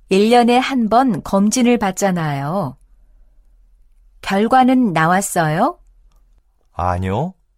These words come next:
Speaker 2: 결과는 이 주 후에 알 수 있대요. 그런데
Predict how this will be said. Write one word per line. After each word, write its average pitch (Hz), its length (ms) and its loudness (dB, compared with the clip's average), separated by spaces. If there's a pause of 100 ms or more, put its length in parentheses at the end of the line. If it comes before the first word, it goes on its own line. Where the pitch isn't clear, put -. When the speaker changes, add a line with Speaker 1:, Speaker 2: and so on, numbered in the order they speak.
(420)
Speaker 2:
결과는 131 720 0 (480)
이 139 280 -2
주 165 180 -2
후에 143 520 0
알 92 240 0
수 - 180 -8
있대요. 80 600 -6 (1120)
그런데 123 720 0